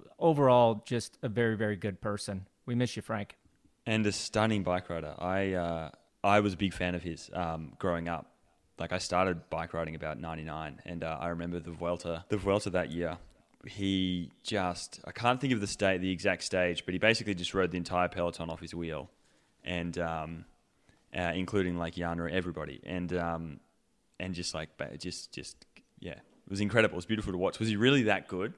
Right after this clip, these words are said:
Speaker 2: Like, racing with him and riding with him, was he just one of those guys who just could, I mean, obviously he could just turn it on, but, like, did you get that feeling when you were racing with him?
Speaker 1: Oh, yeah. He just oozed class. Like, just his pedal stroke, the way that he floated through the peloton, it was, it was a thing of beauty, no doubt about it.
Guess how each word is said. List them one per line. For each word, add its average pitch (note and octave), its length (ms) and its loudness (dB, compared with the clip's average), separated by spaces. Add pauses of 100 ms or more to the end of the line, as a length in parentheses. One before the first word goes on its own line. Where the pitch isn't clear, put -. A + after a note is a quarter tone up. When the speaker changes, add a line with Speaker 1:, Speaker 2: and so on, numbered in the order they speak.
Speaker 2:
Like, F2 180 -4 (220)
racing F#2 380 -4
with F2+ 100 -4
him F#2 80 -4
and E2+ 100 -4
riding E2+ 280 -4
with F2+ 100 -6
him, A2 140 -8
was F2 100 -8
he F2 80 -6
just F#2 220 -6
one F2 100 -2
of E2 60 -6
those D#2+ 160 -8
guys D#2+ 320 -6
who D#2+ 120 -8
just - 400 -12
could, D#2+ 160 -10 (840)
I - 100 -6
mean, F#2 100 2
obviously F2 400 2
he E2+ 100 -8
could D#2 120 -10
just - 160 -10
turn E2+ 160 -6
it D#2 80 -10
on, C#2 180 -8
but, C2 140 -10
like, F2 160 -4
did F2 120 -8
you - 60 -8
get F2 160 -4
that D#2+ 180 -6
feeling F2 300 -8
when F2 140 -8
you E2 80 -8
were D#2+ 60 -8
racing E2 300 -10
with - 80 -12
him? B2 140 -12 (500)
Speaker 1:
Oh, D3+ 120 10
yeah. G#2+ 220 6
He F3 160 2
just D3 220 4 (100)
oozed D3 500 6
class. - 580 0
Like, B2 300 0
just D3 180 2
his C#3+ 160 2
pedal D3 340 2
stroke, C3+ 440 2
the B2+ 60 -2
way C3+ 220 2
that B2 120 2
he C3 120 -2
floated C3 400 0
through C3+ 140 -4
the A#2 100 0
peloton, A#2+ 760 2 (400)
it C#3 140 4
was, A#2+ 440 0
it C#3 80 2
was B2 180 0
a A#2 60 0
thing A2 160 -2
of G2 80 -2
beauty, G#2 280 -2
no G#2 120 -2
doubt G#2 200 -2
about F#2+ 300 -2
it. F#2 120 -8